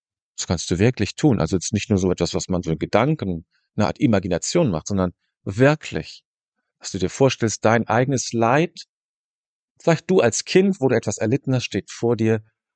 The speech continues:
und du verneigst dich in Respekt und Anerkennung dieses Leides davor. Habe Respekt vor dem, vor dem, was du schon durchgemacht hast. Vor dem, was du vielleicht gerade durchmachst.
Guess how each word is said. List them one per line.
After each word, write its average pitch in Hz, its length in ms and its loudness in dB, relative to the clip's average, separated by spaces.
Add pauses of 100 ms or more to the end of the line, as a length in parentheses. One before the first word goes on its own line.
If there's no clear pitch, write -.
(180)
und 110 160 -6
du 107 40 -12
verneigst 107 580 2
dich 131 160 0
in 107 140 2
Respekt - 800 -2
und 117 200 -4
Anerkennung 113 600 4
dieses 110 320 -2
Leides 92 560 0 (880)
davor. - 500 -4 (1400)
Habe 98 260 -4
Respekt - 500 -4
vor 101 140 0
dem, 92 180 2 (500)
vor 98 160 -2
dem, 107 240 4
was 95 140 -2
du 110 100 -4
schon 95 220 0
durchgemacht 92 760 -2
hast. - 360 -16 (1120)
Vor 101 140 2
dem, 101 160 2
was 95 140 0
du 107 80 -4
vielleicht 95 440 0 (360)
gerade 113 320 2
durchmachst. - 800 -6